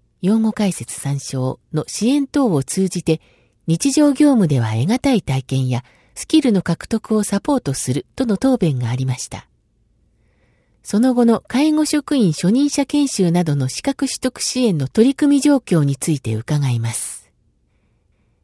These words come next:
回答。令和六年三月に改定した人材育成ビジョンに基づき、全職員を対象として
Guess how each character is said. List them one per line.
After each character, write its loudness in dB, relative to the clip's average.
回 -4
答。 -2
令 4
和 2
六 2
年 4
三 -2
月 -2
に 0
改 -4
定 0
し -8
た -4
人 0
材 2
育 -6
成 2
ビ 4
ジ 2
ョ 6
ン 2
に 0
基 0
づ -2
き、 -10
全 2
職 0
員 4
を 0
対 0
象 -2
と -2
し -8
て -2